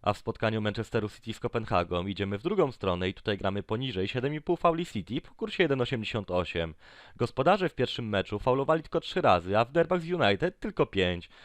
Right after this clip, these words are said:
Naszym zdaniem z zaliczką, którą mają, nie będą dużo faulować.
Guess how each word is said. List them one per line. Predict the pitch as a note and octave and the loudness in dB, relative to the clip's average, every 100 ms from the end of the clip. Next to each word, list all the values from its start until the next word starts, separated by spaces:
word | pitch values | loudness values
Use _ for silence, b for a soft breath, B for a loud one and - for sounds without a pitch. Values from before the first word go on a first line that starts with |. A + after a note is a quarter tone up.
| B | B
Naszym | F3 G3 G#3 | -2 -2 -2
zdaniem | E3+ A#2 A#2+ F3 | 0 0 0 -4
z | |
zaliczką, | F3+ G#3 G3+ G3+ | -2 -2 0 -4
którą | F#3+ E3+ | -2 -2
mają, | D#3 B2+ D3 A3+ | 2 4 4 2
nie | B3 | 0
będą | F#3 C#3+ A#2+ | 2 4 2
dużo | A#2 A2 | 0 -2
faulować. | - F#2 F2+ E2+ E2 E2 | 0 2 2 2 0 -2